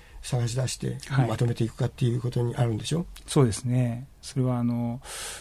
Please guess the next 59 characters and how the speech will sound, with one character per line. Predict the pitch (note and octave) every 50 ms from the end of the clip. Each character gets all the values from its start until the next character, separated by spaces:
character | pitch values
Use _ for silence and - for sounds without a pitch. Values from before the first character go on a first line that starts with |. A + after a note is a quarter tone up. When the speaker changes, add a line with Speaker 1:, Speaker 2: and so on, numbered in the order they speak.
| - - -
Speaker 2:
ま | - C#3
あ、 | -
あ | B2+
の、 | B2 B2
何 | B2+ C#3 F3 F#3+ E3 C#3 B2
を | A#2 G#2+ -
こ | - - A#2 A2+ A#2
う | A#2
一 | B2+ - - -
番 | B2+ A#2+
優 | A#2+ C3 C3+
先 | C3 - D3 C3+
す | - -
る | C#3 C3
の | A#2+
か | G#2+ - A2+
っ | - - - - -
て | B2
い | A#2
う |
の | A#2 A2+ A2+
が | A2+ A2 A2+ A#2
大 | A#2 B2 A#2+ A#2
事 | A2 - B2
に | A#2+ A#2+ A#2+ A#2+ A#2 A2+ G#2+ G#2+ A2
な | A2 A2
り | A2 A2+
ま | A2+ A2
す | G2+ - C3
の | A2 G#2 G2+ -
で、 | - A#2 A#2 G#2+ G#2 G#2+ - - - - - - - - - - - - - - -
そ | - - -
こ | - - C#3+
は、 | C3+
あ | C3+
の、 | C3 C3 C3 C3 C3 C3 C3+ - -
ま | - D#3+
あ、 | C#3
私 | - C#3 - F3 - -
一 | F3
人 | - - C#4+ G#3+
で | D#3
や | C3 A#2+
っ | -
た | - E3
わ | D#3 C#3
け | B2+
じ | A2
ゃ | A#2
な | B2 B2+
い | A#2+
ん | A2+
で | G#2+
す | - -
け | - A2+
ど | A2+ A#2
も、 | A#2+ A#2+ A#2 A2+ B2+ C#3
あ | B2+ A#2
の、 | A#2 A2+ A2+ A#2 A#2 B2+